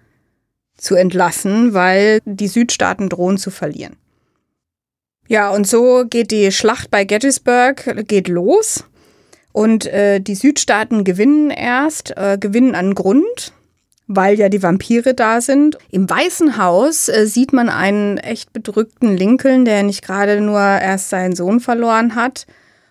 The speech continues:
Und Mary, die rausgefunden hat inzwischen oder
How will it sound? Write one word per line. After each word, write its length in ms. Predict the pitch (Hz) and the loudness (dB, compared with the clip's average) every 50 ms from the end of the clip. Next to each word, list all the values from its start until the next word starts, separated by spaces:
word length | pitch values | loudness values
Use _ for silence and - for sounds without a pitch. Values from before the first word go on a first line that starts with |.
| _ - | _ -2
Und 200 | 208 202 202 202 | 2 4 4 4
Mary, 400 | 208 208 214 233 247 269 269 269 | 4 4 2 2 4 4 4 2
die 140 | 262 254 202 | 2 2 2
rausgefunden 840 | 175 175 196 226 262 330 - - 277 254 - 277 269 254 240 247 | 2 2 4 4 2 2 0 -4 -4 -2 2 2 2 2 2 2
hat 160 | 233 220 214 | 0 0 -2
inzwischen 720 | - 196 208 208 - - 208 214 214 - 233 220 220 220 | -2 -4 -4 -4 -4 -2 -2 -2 0 0 -2 -2 -2 0
oder 420 | 185 - 180 175 180 180 180 185 | 0 0 2 2 2 2 0 -2